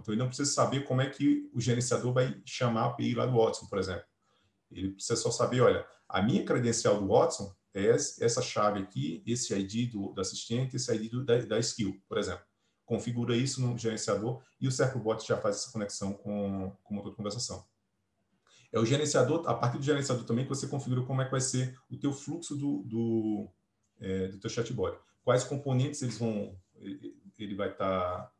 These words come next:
ele vai, vai existir, né, no, no teu fluxo e qual é a ordem desse, que esses componentes precisam ser ativados. A partir do momento que você configura isso, ah, há um outro modo, aqui já na operação, né, é, que a gente tá, que a gente chama de orquestração.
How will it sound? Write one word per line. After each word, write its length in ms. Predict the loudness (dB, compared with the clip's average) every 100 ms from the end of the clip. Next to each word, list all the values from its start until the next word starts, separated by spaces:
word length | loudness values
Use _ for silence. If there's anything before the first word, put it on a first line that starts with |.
| _
ele 140 | -14
vai, 160 | -10 -10
vai 180 | -4 -4
existir, 480 | -4 -6 -6 -4 -2
né, 120 | -2
no, 180 | -2 -6
no 140 | -10
teu 140 | -10
fluxo 380 | -10 -10 -10 -12 -16
e 80 | 2
qual 160 | 6
é 80 | 8
a 100 | 6
ordem 420 | 6 4 2 -2 -4
desse, 260 | -6 -4
que 80 | -4
esses 160 | -4 -4
componentes 440 | -6 -2 -2 -2
precisam 440 | -6 -6 -4 -4
ser 400 | -4 -4 -6 -6 -12 -20 _ _
ativados. 640 | -10 -6 -4 -4 -4 -14 _ _ _ -8
A 100 | 0
partir 260 | 2 2
do 60 | -2
momento 260 | -2 -2
que 60 | -4
você 120 | -6
configura 520 | -4 -4 -4 -4 -2
isso, 440 | -2 -2 -6 -10 -20 _ _ _
ah, 680 | -10 -6 -4 -2 -4 -6 -10 _ _ _ _ _
há 180 | -2 0
um 140 | 0
outro 280 | -2 -4 -2
modo, 440 | 0 2 0 -4
aqui 160 | -8 -6
já 180 | 0 0
na 140 | 2
operação, 720 | -2 0 -2 0 -4 -4 -4
né, 220 | -4 -6 -10 _ _
é, 240 | -8 -6 -6
que 100 | -4
a 40 |
gente 140 | -4 -2
tá, 80 |
que 220 | -4 -2 -2
a 40 |
gente 160 | -2 -2
chama 140 | 0
de 60 | 0
orquestração. 580 | -2 -6 -6 -6 -6